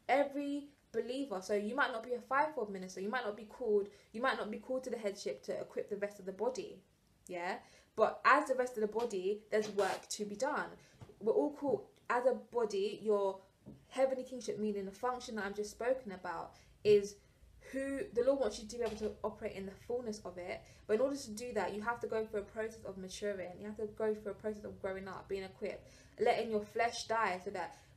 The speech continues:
everything you do is operating out of a place of love.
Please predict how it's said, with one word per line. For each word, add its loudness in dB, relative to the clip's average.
everything 2
you -6
do -8
is 0
operating -2
out -6
of -12
a -12
place -8
of -14
love. -6